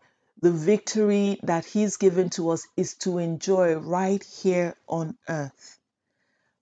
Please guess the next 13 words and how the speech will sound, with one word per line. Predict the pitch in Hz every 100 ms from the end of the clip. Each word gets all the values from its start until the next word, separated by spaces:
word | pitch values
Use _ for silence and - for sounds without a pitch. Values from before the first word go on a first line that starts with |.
| _
But | 202 196 - _ _ _ _
as | 214 240 254
we | 262
live | 226 220 180
this | 185 190 -
life, | 180 180 175 151 - - - _ _ _ _ _ _ _ _ _ _ _ _ _ _ _ _
we | 175 233 247
too | - 247 226
will | 190 175
experience | 165 151 - 190 185 180 -
challenges | 180 175 175 160 165 151 - _
and | 156 151
difficulties. | 151 180 165 - 156 - - - - - -